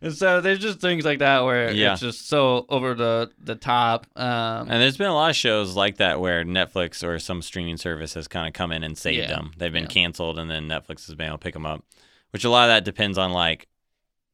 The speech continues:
Speaker 2: are they owned by the network or are they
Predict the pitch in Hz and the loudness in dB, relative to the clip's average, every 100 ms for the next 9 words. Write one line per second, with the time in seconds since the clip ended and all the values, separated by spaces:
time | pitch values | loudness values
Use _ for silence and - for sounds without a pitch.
0 | _ 90 85 82 80 80 78 78 _ _ | _ -4 -2 -2 -2 -4 -4 -8 _ _
1 | _ - 104 113 117 110 98 110 113 117 | _ -4 -2 -2 -4 -6 -4 -2 -2 -4
2 | 117 117 117 117 - _ _ 95 87 85 | -4 -4 -4 -6 -10 _ _ -2 -2 -2
3 | 82 | -4